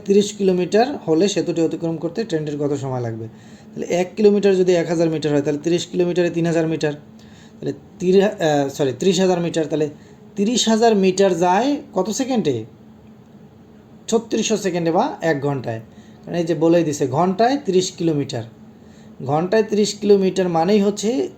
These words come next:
তিরিশ হাজার মিটার যায় ছত্রিশশো সেকেন্ডে বা এক ঘন্টায়। তাহলে এক মিটার যায় কত সেকেন্ডে? এক মিটার যায় তাহলে যে ছত্রিশশো ভাগ ত্রিশ হাজার সেকেন্ড। তাহলে টোটাল যায় কত? চারশো পঞ্চাশ। তাহলে চারশো পঞ্চাশ মিটার যায়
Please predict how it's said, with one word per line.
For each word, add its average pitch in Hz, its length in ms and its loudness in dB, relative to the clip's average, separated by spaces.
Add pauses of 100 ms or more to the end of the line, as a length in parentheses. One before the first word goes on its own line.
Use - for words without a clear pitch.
(160)
তিরিশ 196 260 0
হাজার 185 240 2
মিটার 170 300 -2
যায় 233 340 0 (100)
ছত্রিশশো 180 500 -4
সেকেন্ডে 190 480 -4
বা 214 280 0 (100)
এক 139 200 -6
ঘন্টায়। 127 320 -6
তাহলে - 1040 -18
এক 190 320 -2
মিটার 208 320 4
যায় 196 220 4
কত 190 160 0
সেকেন্ডে? 160 520 -2 (680)
এক 160 260 0
মিটার 180 320 2
যায় 170 200 2
তাহলে 170 360 2
যে 165 100 -4
ছত্রিশশো 170 540 -4
ভাগ 165 240 2
ত্রিশ 160 220 -2
হাজার 170 200 2
সেকেন্ড। 160 360 -6 (880)
তাহলে 160 160 2
টোটাল 196 320 2
যায় 202 180 4
কত? 180 260 -2
চারশো 185 340 -2
পঞ্চাশ। 180 420 -2 (120)
তাহলে 165 180 -4
চারশো 196 380 -4
পঞ্চাশ 208 340 0
মিটার 208 260 4
যায় 262 260 2